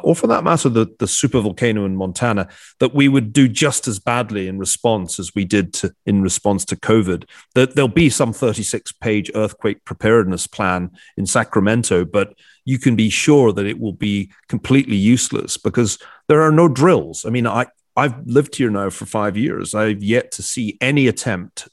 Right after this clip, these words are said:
to prepare in practice with drills, with simulations for the big one. And this is a big problem that Audrey Tang was pointing out to me, that it's not enough to have a plan. You have to actually practice. Uh, this is very obvious to people in the military realm, because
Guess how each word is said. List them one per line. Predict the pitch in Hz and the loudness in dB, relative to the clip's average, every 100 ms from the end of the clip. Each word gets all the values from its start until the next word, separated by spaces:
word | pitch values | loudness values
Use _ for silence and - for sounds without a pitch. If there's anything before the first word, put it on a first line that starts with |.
| - | -8
to | 95 | -6
prepare | - - 117 101 95 - - _ _ _ - | -4 0 2 4 2 -2 -20 _ _ _ 0
in | 127 | 0
practice | 104 - 151 160 - - - - | 2 0 0 -2 -6 -10 -6 0
with | 120 - | -2 0
drills, | 110 110 127 98 - - | 0 4 4 2 -2 -4
with | 98 | -2
simulations | - 117 101 104 127 - 90 - _ | 2 2 2 2 0 -2 -6 -8 _
for | - - 120 107 | -10 2 4 4
the | 107 | 4
big | 165 151 | 2 0
one. | 85 - _ - - - | -6 -8 _ -20 -10 0
And | 139 | 4
this | 214 | 4
is | 277 240 | 4 4
a | |
big | 190 214 - | 2 0 0
problem | 240 233 131 110 | -2 2 0 2
that | 117 _ _ - | 0 _ _ 0
Audrey | 156 156 | 2 2
Tang | 139 147 156 147 | 0 0 0 -2
was | 123 | -4
pointing | - 135 117 123 | -4 -4 -4 -6
out | 160 - | -6 -8
to | 113 | -8
me, | 104 101 | -8 -4
that | 110 - _ _ | -4 -4 _ _
it's | 139 190 | -4 0
not | 185 | 2
enough | 190 180 - | 4 2 0
to | 156 | -4
have | - 220 202 | 0 0 0
a | |
plan. | - - 190 131 78 76 - _ - | -2 -4 -2 -2 -4 -8 -10 _ -4
You | 160 | 0
have | 220 | 0
to | - 190 | 0 -2
actually | 220 - 156 | -2 -4 -8
practice. | - - 190 277 - - - - _ _ _ - | -2 -2 -2 -8 -12 -14 -12 -18 _ _ _ -6
Uh, | 113 113 - | -2 -2 -4
this | 165 - | -4 -2
is | 208 - | -4 0
very | 143 165 | 2 4
obvious | 156 127 131 123 | 4 2 -2 -4
to | - | -6
people | 123 120 | -6 -4
in | 107 | -4
the | 101 | -2
military | 123 214 247 - 104 | 0 0 -2 -4 -4
realm, | 87 78 120 | -4 -6 -8
because | 143 123 110 | -6 -6 -8